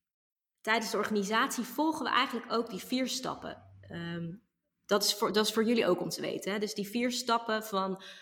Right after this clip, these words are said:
om tot een, een, een goed evenement te komen, waarbij we dus starten met strategie. En we starten met de strategie. Dus wij hebben samen nagedacht over, joh, wat is nou onze doelstelling voor dit evenement? Die hebben we smart geformuleerd. Eh,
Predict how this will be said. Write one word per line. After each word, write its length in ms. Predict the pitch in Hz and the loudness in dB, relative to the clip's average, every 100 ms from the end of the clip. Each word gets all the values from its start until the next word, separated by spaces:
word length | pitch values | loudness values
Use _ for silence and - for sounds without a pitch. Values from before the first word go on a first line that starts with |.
| - _ _ | -20 _ _
om 160 | 208 196 | -4 0
tot 180 | 214 214 | 0 0
een, 160 | 185 - | -2 -2
een, 300 | 175 185 180 | -4 -4 -4
een 140 | 180 | -6
goed 260 | - 262 247 | -4 -4 -2
evenement 340 | 190 196 226 | -2 -2 -2
te 100 | 240 | -4
komen, 360 | 226 208 214 185 | -2 -2 -2 2
waarbij 360 | 180 180 196 | 2 4 2
we 40 | 190 | 2
dus 200 | 170 - | 0 -2
starten 340 | - 247 247 | 2 2 2
met 120 | 208 | -2
strategie. 680 | - - 175 175 - 180 147 | -4 -2 -2 -2 -6 -6 -6
En 280 | - 170 - - | -8 -10 -12 -14
we 200 | 165 175 | -12 -10
starten 360 | - 220 214 | -2 -2 0
met 120 | 190 | -4
de 60 | 165 | -4
strategie. 800 | - - - - 247 277 - - | -8 -8 -10 -6 -4 -4 -6 -14
Dus 100 | - | -8
wij 160 | 175 180 | -2 0
hebben 200 | 196 185 | 0 -2
samen 340 | - 214 262 | 2 4 4
nagedacht 480 | 226 214 - 190 190 | 2 0 -2 -4 -4
over, 160 | 180 180 | -4 -2
joh, 260 | 185 208 | -2 -2
wat 260 | 190 247 - | 0 -2 -2
is 120 | - | -6
nou 240 | 208 196 202 | -2 -2 0
onze 380 | 196 196 175 - - | -2 -2 -6 -6 -2
doelstelling 760 | 165 220 - - 147 - 147 _ | 2 4 2 -2 -6 -6 -12 _
voor 160 | - 160 | -8 -8
dit 200 | 165 - | -6 -4
evenement? 580 | 170 165 151 - - - - - | -4 -4 -6 -8 -12 -12 -18 -4
Die 100 | 180 | -2
hebben 220 | 170 170 | -2 -2
we 180 | 165 156 | -4 -8
smart 500 | - - - 202 247 | -2 -2 2 4 4
geformuleerd. 840 | - - 196 185 185 247 320 - - - - - _ | 2 -4 0 2 4 4 2 -4 -10 -16 -16 -20 _
Eh, 120 | 185 | -8